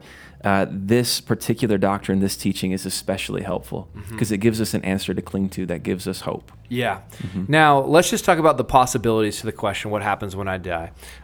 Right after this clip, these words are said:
Speaker 2: Uh, one
Speaker 1: Mm-hmm.
Speaker 2: answer is absolutely nothing.
Speaker 1: Mm-hmm.
Speaker 2: You, uh, you take a dirt nap for the rest of your life. You actually just become dirt. There's nothing
Speaker 1: Mm-hmm.
Speaker 2: there. Um, in an, in a material-only world,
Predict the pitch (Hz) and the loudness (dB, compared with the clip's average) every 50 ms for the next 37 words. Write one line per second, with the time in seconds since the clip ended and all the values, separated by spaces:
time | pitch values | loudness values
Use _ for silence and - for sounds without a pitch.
0 | - - 120 117 117 110 113 143 180 190 190 175 160 143 - - 139 127 117 - | -2 2 4 4 4 4 4 4 4 4 4 2 0 0 0 2 2 2 2 2
1 | - 120 120 139 160 - - 160 147 147 143 131 131 123 117 113 110 110 110 107 | 2 4 4 4 2 0 0 2 4 4 4 4 2 0 0 0 0 0 -2 -2
2 | - - 90 85 85 85 - - - - - - - 98 98 104 98 113 120 120 | -4 -10 -10 -10 -12 -14 -20 -20 -20 -20 -20 -16 -14 -10 -8 -4 -2 0 0 2
3 | 120 123 127 127 131 135 131 - 120 120 117 113 113 113 107 107 104 - - 117 | 2 2 2 2 2 0 0 2 4 4 6 6 6 6 4 2 -2 -4 -6 -6
4 | 113 - - 151 147 170 123 95 117 117 135 135 123 117 107 104 - - - 107 | -4 -2 -2 0 0 0 0 4 4 4 4 2 0 -4 -4 -6 -6 -8 -6 -6
5 | 104 104 107 110 110 - - 113 101 104 101 104 104 101 92 120 123 127 127 - | -4 -2 -2 -2 -2 -4 -6 -8 -6 -6 -4 -4 -4 -2 0 0 0 0 0 -2
6 | 147 143 135 - 160 139 - 123 120 110 98 90 95 - - 131 127 120 107 123 | -4 -4 -4 -4 -6 -4 -4 -4 -4 -4 -4 -6 -6 -8 -6 -4 -4 -4 -2 0
7 | 127 131 131 127 - - 123 117 120 117 110 110 101 95 92 90 87 87 87 - | 2 2 2 2 0 -4 -4 -4 -4 -4 -4 -4 -4 -4 -4 -6 -8 -8 -8 -8
8 | 104 104 104 104 98 95 104 110 110 110 101 107 110 - - - - - - - | -6 -6 -6 -6 -8 -8 -10 -10 -10 -10 -10 -12 -14 -16 -20 -20 -20 -20 -20 -12
9 | - - 123 127 127 117 117 117 120 - - - 156 156 165 175 180 180 175 165 | -8 -4 -2 -2 -2 -2 -2 -4 -4 -4 -2 2 4 6 6 6 6 4 2 2
10 | - 139 131 135 139 139 143 143 135 127 - 120 110 117 113 104 98 98 107 135 | 0 0 0 0 2 2 0 0 0 -2 -4 -4 -2 0 0 0 0 0 0 -2
11 | 165 170 | -2 -4